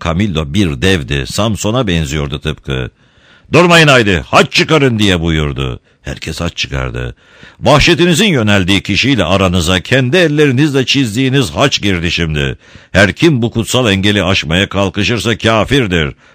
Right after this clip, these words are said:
Vade retro!" Don Camillo geriledi, kapıyı kapayıp sürgüledi. Ama bunun gereği yoktu.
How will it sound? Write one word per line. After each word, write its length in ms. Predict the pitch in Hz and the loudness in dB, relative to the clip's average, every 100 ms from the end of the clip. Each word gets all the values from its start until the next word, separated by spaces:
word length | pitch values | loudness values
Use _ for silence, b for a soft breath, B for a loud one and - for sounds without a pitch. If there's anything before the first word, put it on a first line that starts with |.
| - | -4
Vade 420 | 90 131 131 131 | 2 2 4 4
retro!" 560 | 123 139 139 110 80 - b b b b b b - | 4 2 2 0 0 -8 b b b b b b -2
Don 180 | 131 160 | 0 0
Camillo 420 | 123 147 143 147 | -2 -2 0 -2
geriledi, 540 | 85 92 78 78 69 65 | -2 -4 -2 -4 -4 -8
kapıyı 320 | - 92 113 131 | -8 -6 -6 -6
kapayıp 440 | 71 80 90 87 | -8 -6 -2 -2
sürgüledi. 640 | 76 67 67 67 65 64 b - | -4 -6 -4 -4 -4 -8 b -4
Ama 200 | 113 147 | -2 0
bunun 200 | 139 143 | 0 0
gereği 360 | 131 127 117 | 0 2 0
yoktu. 480 | 101 - - 69 62 | 0 -2 -4 -8 -8